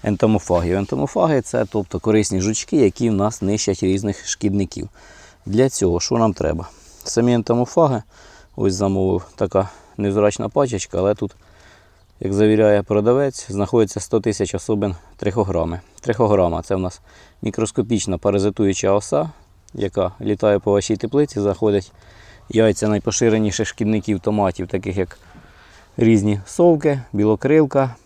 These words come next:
тута абсолюта, заражає, ну, відкладає своє потомство в те яйце, і потім шкідник знищується, виходить в нас ще одна корисна комашка, яка буде далі працювати. І тут будемо давити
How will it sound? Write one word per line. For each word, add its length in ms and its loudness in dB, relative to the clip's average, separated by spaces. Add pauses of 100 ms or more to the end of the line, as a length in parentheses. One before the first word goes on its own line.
тута 300 2
абсолюта, 680 0 (460)
заражає, 720 2 (1160)
ну, 80 -2
відкладає 600 2
своє 260 0
потомство 480 -4
в 40 -10
те 160 -2
яйце, 520 0
і 80 -6
потім 360 -4 (140)
шкідник 420 -2
знищується, 580 -4
виходить 420 -2
в 40 -8
нас 220 -6 (340)
ще 240 -2
одна 380 -2 (640)
корисна 560 2
комашка, 480 0
яка 220 0
буде 280 -4 (420)
далі 240 2
працювати. 580 0
І 60 -6
тут 160 -4
будемо 380 0 (100)
давити 480 0